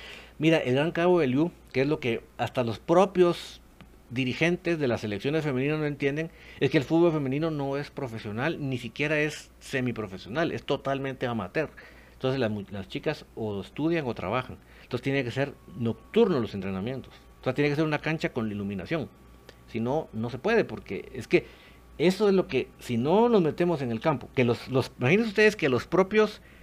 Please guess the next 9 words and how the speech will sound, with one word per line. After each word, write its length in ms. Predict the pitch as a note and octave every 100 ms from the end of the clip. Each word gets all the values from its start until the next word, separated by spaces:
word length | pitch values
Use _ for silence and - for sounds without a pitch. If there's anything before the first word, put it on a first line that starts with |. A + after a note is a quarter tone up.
| - - - - -
eh, 680 | C3 B2+ B2+ A#2 A2 A2 A2
entrenadores 480 | A#2+ B2 B2+ F#3
de 60 | F3
selecciones 340 | C#3+ - E3
nacionales 420 | F3+ C3 D3+ F3+ E3
eso 180 | E3+
no 80 | F3
lo 80 | E3+
entienden, 360 | D#3 F3 G#3+